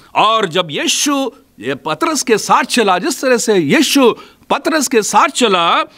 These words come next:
और संग संग चलने लगा, इससे पहले कि वो पानी में डूबे,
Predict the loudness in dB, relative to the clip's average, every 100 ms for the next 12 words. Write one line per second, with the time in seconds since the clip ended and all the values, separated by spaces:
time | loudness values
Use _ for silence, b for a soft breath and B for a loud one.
0 | B B -2 2 2 0 -2 _ -6 -4
1 | -2 -2 0 0 0 0 2 2 2 0
2 | 0 0 -2 _ _ _ _ _ -4 -2
3 | -2 -4 -6 -4 -4 -4 -4 0 0 2
4 | 0 0 0 2 2 2 0